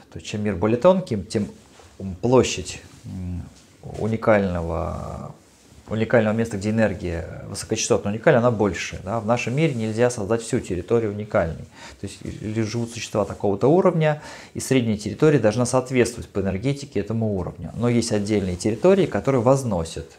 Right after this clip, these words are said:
и они имеют разную силу. Соответственно, места, так называемые места силы, они обычно закрыты, туда обычно не пускают,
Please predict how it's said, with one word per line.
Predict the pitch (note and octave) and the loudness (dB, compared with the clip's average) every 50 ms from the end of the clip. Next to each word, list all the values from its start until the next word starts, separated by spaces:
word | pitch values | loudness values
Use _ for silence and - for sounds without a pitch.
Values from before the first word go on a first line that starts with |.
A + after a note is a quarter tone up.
| - - | -20 -14
и | - G2 G2 G2 | -10 -8 -6 -4
они | F#2 G#2 C#3 D#3+ D3 | -2 -2 -2 -2 -2
имеют | C3+ C#3 C3 A2+ | -2 -2 -2 0
разную | G#2 A2 A2 G#2+ - A#2+ A#2 A2 | 0 0 0 0 0 -4 -6 -6
силу. | - - - G#2+ E2 - - - - - - - - - - - - - - - | -6 -8 -8 -8 -8 -8 -10 -12 -14 -16 -18 -20 -20 -20 -20 -20 -20 -20 -20 -18
Соответственно, | - - - D3 E3 D#3+ D#3+ B2 G#2+ | -10 -2 0 2 2 2 0 -2 -2
места, | G2+ G#2 G#2 - - - G2+ F#2+ F#2+ F#2+ F2 E2+ - - | -2 -4 -6 -6 -2 0 0 2 2 0 -4 -6 -10 -14
так | - - - | -16 -12 -8
называемые | G#2 G2 G2+ G2+ F#2+ F#2+ | -4 -2 0 0 0 -2
места | G#2 G#2 - - G#2 | -4 -6 -4 -4 -4
силы, | G2+ - - - A3 G#3+ G3+ F#3 F#3 - - - - - - - | -4 -4 -4 -2 0 0 0 0 -2 -4 -10 -18 -18 -18 -12 -8
они | G#2+ A2+ A#2 | -4 -2 0
обычно | A2 G2+ A2+ A2 - - G#2+ F#2+ | 0 0 -2 -4 -4 -6 -6 -6
закрыты, | F#2 G2 - - D#3 F3+ F#3+ F#3 - - D#3 D3 C#3+ | -4 -4 0 2 2 2 2 0 -2 -2 -2 -2 -2
туда | C#3 - A2+ A2+ A2 | -2 -4 -4 -2 -2
обычно | G#2+ G#2+ A2 G#2 - - | -2 -2 -4 -8 -8 -8
не | F#2+ F#2+ F2+ | -8 -8 -8
пускают, | - - - - - - - E3 E3+ E3+ D#3+ D#3 D3 D3 - - | -10 -12 -14 -14 -4 2 4 6 6 6 6 4 2 0 -4 -12